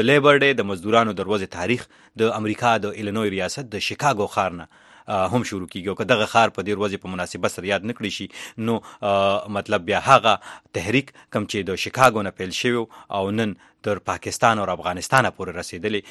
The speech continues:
او په هغې کې خپل مزدوران، مزدوران، آ، مطلب د مزدورانو لپاره غږ پورته کولی کیږي. خو بیا هم د بده مرغه زه داسې ډېر کامنټونه وینم چې په پاکستان کې، د پاکستان په پښتنه سیمه کې او د افغانستان کې یو مزدور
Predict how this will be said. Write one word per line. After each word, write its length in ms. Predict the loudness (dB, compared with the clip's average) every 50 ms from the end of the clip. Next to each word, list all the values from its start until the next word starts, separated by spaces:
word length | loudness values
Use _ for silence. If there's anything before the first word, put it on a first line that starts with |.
| -20 -12 -10
او 60 | -8 -4 -2
په 40 | -2
هغې 180 | 0 0 -2 -4 -4
کې 140 | -10 -10
خپل 120 | -8 -8 -6 -6
مزدوران، 420 | -8 -10 -8 -4 0 0 0 0 0 -6 -16 -20 -16 -12 -8 -8
مزدوران، 580 | -8 -8 -6 -2 2 4 4 4 4 2 0 -4 -6
آ، 120 | -6 -8 -6 -4 -6
مطلب 280 | -6 -4 -4 -4 -4 -4
د 60 | -8 -8
مزدورانو 380 | -6 -4 -2 -2 -2 -2 -4
لپاره 240 | -4 -2 -2 -2 0 -2
غږ 120 | -2 -4 -2
پورته 220 | -6 -6 -4 -4 -6 -6
کولی 220 | -4 -6 -6 -6 -8 -6
کیږي. 200 | -6 -6 -4 -6 -8 -8
خو 60 | -4 0 2
بیا 80 | 2 2 2
هم 100 | 0 -2 0
د 60 | 0 0
بده 120 | 0 0 0
مرغه 180 | -2 -2 -2 -4 -6
زه 60 | -6
داسې 260 | -6 -6 -6 -6 -6 -8
ډېر 100 | -8 -4 -2
کامنټونه 360 | -4 -4 -4 -6 -6 -6 -4 -4
وینم 200 | -2 -4 -4 -6 -6
چې 380 | -8 -10 -10 -10 -16 -16 -12 -6 -6
په 100 | -4 -2
پاکستان 480 | -4 -4 -4 -8 -4 0 2 2 2 0 -4
کې، 340 | -8 -10 -10 -14 -20 -10 -10
د 100 | -8 -6 -6
پاکستان 420 | -8 -8 -10 -6 -6 -6 -6 -6 -8
په 40 | -10 -10
پښتنه 320 | -12 -10 -6 -4 -2 -2 -2
سیمه 180 | -2 -2 -2 -2
کې 120 | -2 -2 -4 -2
او 20 | -2
د 0 | -2 -4
افغانستان 520 | -4 -6 -8 -8 -8 -2 -2 -2 -2 -2 -6
کې 480 | -12 -12 -12 -14 -20 -20 -18 -8 -6 -6
یو 60 | -4 -4
مزدور 240 | -6 -6 -4 -4 -2